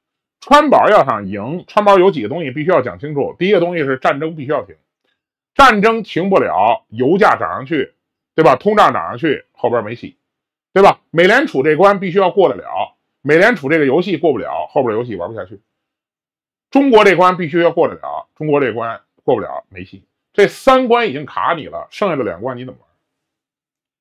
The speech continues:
现在他们不发难，知道吧？他们等着，等你出问题的时候，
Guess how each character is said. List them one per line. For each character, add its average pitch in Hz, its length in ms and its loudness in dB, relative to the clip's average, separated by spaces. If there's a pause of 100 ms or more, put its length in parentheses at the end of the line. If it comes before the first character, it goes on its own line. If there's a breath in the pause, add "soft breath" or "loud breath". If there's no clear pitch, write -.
(140)
现 262 240 4
在 233 100 2
他 208 140 0
们 220 100 -2
不 185 160 -4
发 190 140 2
难， 196 360 -4
知 120 60 -10
道 131 100 0
吧？ 101 240 -2
他 196 60 0
们 208 180 0
等 95 220 -6
着， 104 120 -2
等 165 140 -2
你 147 80 -6
出 214 200 -8
问 214 180 2
题 98 140 -10
的 92 120 -10
时 92 80 -14
候， 82 200 -10